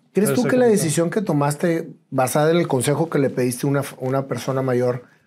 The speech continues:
Speaker 1: fue trascendental en
Speaker 2: Sí.
Speaker 1: esto?
Speaker 2: Creo que fue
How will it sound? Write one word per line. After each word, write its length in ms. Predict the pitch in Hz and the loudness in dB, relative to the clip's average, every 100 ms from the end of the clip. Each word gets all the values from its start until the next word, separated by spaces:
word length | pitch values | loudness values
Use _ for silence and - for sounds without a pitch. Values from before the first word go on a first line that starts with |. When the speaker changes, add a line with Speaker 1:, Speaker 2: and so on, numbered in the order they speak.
| - | -20
Speaker 1:
fue 480 | - 147 147 156 - _ _ _ | -2 2 2 -2 -14 _ _ _
trascendental 800 | - 135 143 135 131 120 135 208 - | -2 0 2 2 0 0 0 0 -4
en 160 | 143 139 | -6 -4
Speaker 2:
Sí. 120 | 143 | -4
Speaker 1:
esto? 120 | - 151 - - _ - _ _ | -6 -12 -16 -20 _ -20 _ _
Speaker 2:
Creo 220 | 147 170 | 0 0
que 180 | 202 180 | 0 -2
fue 500 | 151 170 170 175 | 0 2 2 0